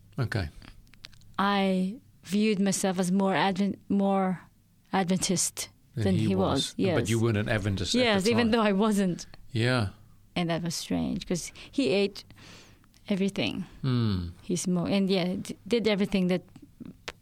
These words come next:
Speaker 2: people in the world would do.
Speaker 1: Okay.
Speaker 2: Mm.
Speaker 1: So as far as a personal relationship with the Lord was concerned, he didn't have a relationship with God at all?
Speaker 2: I don't,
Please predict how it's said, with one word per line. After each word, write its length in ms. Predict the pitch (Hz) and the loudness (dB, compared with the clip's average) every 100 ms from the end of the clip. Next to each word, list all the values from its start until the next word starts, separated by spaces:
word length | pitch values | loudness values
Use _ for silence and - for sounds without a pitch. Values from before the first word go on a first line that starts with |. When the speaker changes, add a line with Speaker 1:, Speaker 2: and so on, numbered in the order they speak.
| - | -10
Speaker 2:
people 320 | - 214 185 | -2 0 0
in 140 | 180 175 | 0 0
the 80 | 165 | 0
world 340 | 180 175 160 | 0 0 -2
would 160 | 165 151 | -4 -2
do. 260 | 175 185 - _ _ - | 0 -2 -4 _ _ -14
Speaker 1:
Okay. 260 | 110 - 95 - - - 202 | -10 -6 -6 -8 -20 -12 -4
Speaker 2:
Mm. 140 | 190 | -2
Speaker 1:
So 160 | 143 123 | 2 2
as 200 | 143 - | 2 0
far 140 | 151 151 | 2 2
as 100 | 127 | 0
a 60 | |
personal 460 | 123 131 131 - 120 | 0 0 0 2 2
relationship 380 | 117 110 110 101 | 2 0 -2 0
with 200 | 107 101 | -2 -2
the 80 | 104 | -2
Lord 380 | 104 113 120 107 | 2 2 2 2
was 180 | 101 - | -2 -2
concerned, 440 | 98 - 104 101 | -2 0 0 0
he 140 | 107 | -2
didn't 240 | 104 107 101 | -2 -2 0
have 220 | 104 101 | 0 0
a 40 | 104 | -2
relationship 420 | 101 92 - 101 | -2 -2 -4 -4
with 100 | 92 | -2
God 200 | 98 90 | 0 -2
at 100 | 95 | -2
all? 140 | 92 92 | -2 -2
Speaker 2:
I 120 | 170 | -2
don't, 220 | 170 170 | -2 -4